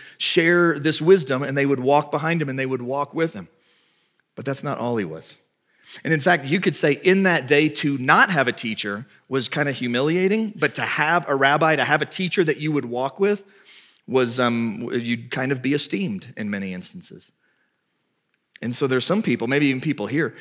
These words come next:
but definitely back then too, that wanted Jesus to be the teacher. Just tell me some things I can do to maybe have a better life. Tell me some good morality that I could have, things like that. Um,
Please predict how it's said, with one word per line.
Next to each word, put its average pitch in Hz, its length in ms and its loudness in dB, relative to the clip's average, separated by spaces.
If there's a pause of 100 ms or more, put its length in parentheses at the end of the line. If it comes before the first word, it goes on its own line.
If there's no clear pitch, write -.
(180)
but 87 140 -10
definitely 147 400 0
back 117 240 -2
then 127 200 -2
too, 180 240 -2
that 117 140 -4
wanted 139 380 -4
Jesus 135 420 -4
to - 100 -12
be 120 160 -2
the 113 100 -6
teacher. 92 440 -10 (640)
Just 143 260 -2 (340)
tell 143 180 -2
me 165 120 2
some 156 180 -2
things 151 260 0
I 147 100 2
can 143 160 -4
do 135 200 0
to 120 60 -2
maybe 117 240 -2
have 117 100 -2
a 117 60 -4
better 110 260 -2
life. 85 420 -8
Tell 165 180 2
me 170 120 2
some 156 220 -4
good 139 260 0
morality 120 540 -2
that 104 140 -6
I 107 140 -2
could 104 160 -14
have, 92 320 -8 (220)
things 165 300 0
like 135 200 0
that. 104 360 -2
Um, 104 280 -4